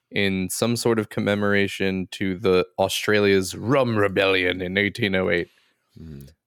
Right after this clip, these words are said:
Speaker 1: Uh, says some shenanigans about jammy flavors, which I never understand, but, uh, it's
Speaker 2: Mm.
Speaker 1: good. It's got a, a, a rich, deep flavor to it.
Speaker 2: Mm-hmm.
Speaker 1: Uh, not, like, too earthy or any of that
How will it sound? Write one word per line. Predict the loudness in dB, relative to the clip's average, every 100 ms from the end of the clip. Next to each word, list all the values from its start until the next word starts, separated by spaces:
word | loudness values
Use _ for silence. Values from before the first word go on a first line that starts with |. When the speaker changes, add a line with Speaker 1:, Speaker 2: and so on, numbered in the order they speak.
| -6
Speaker 1:
Uh, | -2 0 0 0 0 0 -2
says | -2 0 0
some | 0 -4
shenanigans | -4 -4 -4 0 2 0 0 0 0
about | 0 2 0
jammy | -2 -2 0 -2
flavors, | 0 0 0 -2 -4
which | -4 -2
I |
never | 0 0 0
understand, | -2 -4 -2 0 0 -2 -6 _ _ _ _ _ 0
but, | 4
uh, | 4 4 2
it's | 0 0
Speaker 2:
Mm. |
Speaker 1:
good. | 0 0 -4 _ _ _
It's | -6
got | 0 4
a, | 4 4 4
a, | 0 -2 -2 -2
a |
rich, | 2 0 0 -2 -6 -10 _
deep | -2 0 0
flavor | 0 2 2 0
to | 0 2 2
it. | 0 _ _ _ _ _ _ -4
Speaker 2:
Mm-hmm. |
Speaker 1:
Uh, | -2 0 2 2 2 0 0
not, | -2 0
like, | 0 0
too | -2 -2 0
earthy | 2 2 0 2 2
or | 2
any | 0 0 0
of | 2
that | 2 0